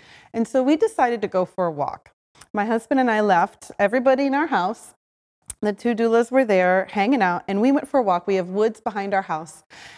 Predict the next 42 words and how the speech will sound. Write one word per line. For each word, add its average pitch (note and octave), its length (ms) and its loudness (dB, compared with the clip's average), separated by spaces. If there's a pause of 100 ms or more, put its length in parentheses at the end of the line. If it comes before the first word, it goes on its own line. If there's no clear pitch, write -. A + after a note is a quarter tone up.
(280)
And G#3+ 600 -2 (460)
it A#3+ 140 -4
was B3+ 180 0
so C#4 260 0
sweet. G3 380 -6
I F#3+ 120 0
remember G#3+ 440 -2
walking G#3 480 0
in A#3 100 -2
these A#3 240 -4
woods, F3+ 480 -4 (100)
and F#3 320 -6
I F#3+ 120 -4
would F#3+ 180 -4
say, G3 380 -4 (720)
um, G3+ 460 0 (100)
"Contraction," E4+ 880 2
or A#3+ 80 -2
something C4+ 400 -2
like A3+ 180 -2
that. F3 300 -2
And F#3+ 320 -4 (220)
my G#3+ 180 0
husband B3 520 -2
would G#3 160 -2
come C#4+ 200 0
up D4 200 -2
a-, B3+ 200 -4
alongside A#3+ 640 -2
me F#3+ 260 -6 (200)
face D4+ 220 2
to - 140 -12
face, F3+ 420 -4 (240)
and G#3 140 -2
I G3 80 0
would F#3 100 -4
wrap A3 260 2
my C4 160 -2
arms G3+ 300 -4
around G3+ 320 0
his E4 180 0
neck, G3+ 360 -2